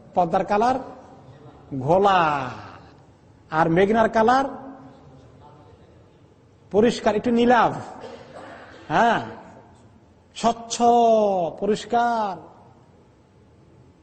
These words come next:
আর পদ্মাটা একটু ঘোলা পানি। তো দোনোটা মিলে গেছে, এক নদীতে রূপান্তরিত হয়ে গেছে। কিন্তু চাঁদপুর থেকে বহুদূর পর্যন্ত দেখা যায় যে দোনোটা, এ, ধারা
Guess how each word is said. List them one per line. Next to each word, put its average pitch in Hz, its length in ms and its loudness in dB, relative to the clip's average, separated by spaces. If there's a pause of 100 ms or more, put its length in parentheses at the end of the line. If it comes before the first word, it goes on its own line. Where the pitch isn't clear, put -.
(380)
আর 202 340 0
পদ্মাটা 214 440 2
একটু 233 300 0
ঘোলা 180 300 2
পানি। 143 280 -2 (840)
তো 208 80 0
দোনোটা 240 360 2
মিলে 233 280 2
গেছে, 233 260 2 (140)
এক 208 220 2
নদীতে 208 340 0
রূপান্তরিত 202 540 0
হয়ে 202 260 0
গেছে। 190 240 -2
কিন্তু 208 200 -2
চাঁদপুর 202 400 -2
থেকে 226 180 -4
বহুদূর 262 460 2
পর্যন্ত 262 360 0
দেখা 220 320 2
যায় 196 240 2 (360)
যে 220 100 -2
দোনোটা, 262 360 2 (560)
এ, 196 100 2
ধারা 214 260 2